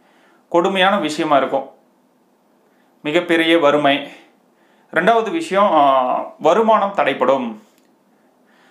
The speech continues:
மூன்றாவது செலவு வந்து தேவையில்லாத விரயமான செலவு வந்து ரொம்ப அதிகமா இருக்கும்.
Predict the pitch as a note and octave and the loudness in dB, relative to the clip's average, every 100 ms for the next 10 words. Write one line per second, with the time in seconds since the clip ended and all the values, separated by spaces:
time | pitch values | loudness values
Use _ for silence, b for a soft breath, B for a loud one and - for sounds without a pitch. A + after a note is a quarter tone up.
0 | b b E3 A#3+ A#3 F#3+ C3+ D3 G#3 - | b b -2 0 2 2 0 -4 -8 -12
1 | - _ _ b b b b b b - | -20 _ _ b b b b b b -6
2 | G3 A3+ C4+ G3 F#3 F3+ G3+ A#3 B3 A3+ | 0 2 2 0 -4 -2 2 2 0 0
3 | G3 F#3+ - D#3+ G3 A3 G#3 F#3+ G3 D#3+ | 2 2 0 0 2 2 2 0 0 0
4 | D#3+ D3+ D#3 F3+ D3+ D3+ B2 C3 C3+ A#2+ | 2 0 0 -2 0 0 0 -2 -2 -4
5 | A2 B2 A#2 | -2 -2 -2